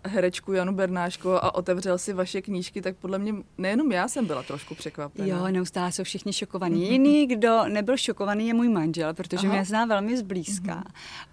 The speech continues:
Speaker 2: A ten byl zase hrozně překvapený jako stylem toho psaní
Speaker 1: Mhm.
Speaker 2: a to, že ho, že vlastně píšu.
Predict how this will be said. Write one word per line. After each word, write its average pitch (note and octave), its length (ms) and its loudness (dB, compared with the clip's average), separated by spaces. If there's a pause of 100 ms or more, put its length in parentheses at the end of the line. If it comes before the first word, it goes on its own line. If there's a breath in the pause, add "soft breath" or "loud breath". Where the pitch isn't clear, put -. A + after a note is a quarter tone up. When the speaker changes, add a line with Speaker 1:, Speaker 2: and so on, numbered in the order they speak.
(120)
Speaker 2:
A E3+ 600 0 (840)
ten G#3 120 0
byl G#3+ 100 0
zase A3 200 0
hrozně G#3 220 -2
překvapený G#3 800 -2
jako G3 380 -6 (440)
stylem G3 360 -2
toho G3+ 160 -4
psaní F#3 500 -2
Speaker 1:
Mhm. F#3 200 -2 (440 loud breath)
Speaker 2:
a F3+ 280 -4
to, G3 180 -4
že G3+ 120 0
ho, G3+ 140 4
že G3 180 0
vlastně F3+ 300 0
píšu. D#3+ 560 -2